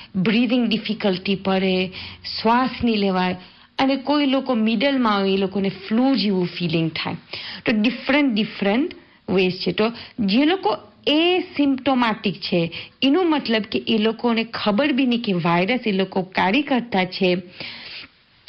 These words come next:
ને આના લઈને આપણે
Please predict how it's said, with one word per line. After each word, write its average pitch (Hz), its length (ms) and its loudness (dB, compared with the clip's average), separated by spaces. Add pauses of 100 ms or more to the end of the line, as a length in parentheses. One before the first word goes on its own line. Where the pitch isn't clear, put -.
(220)
ને 269 160 2 (240)
આના 254 380 4
લઈને 190 640 2 (580)
આપણે 202 520 0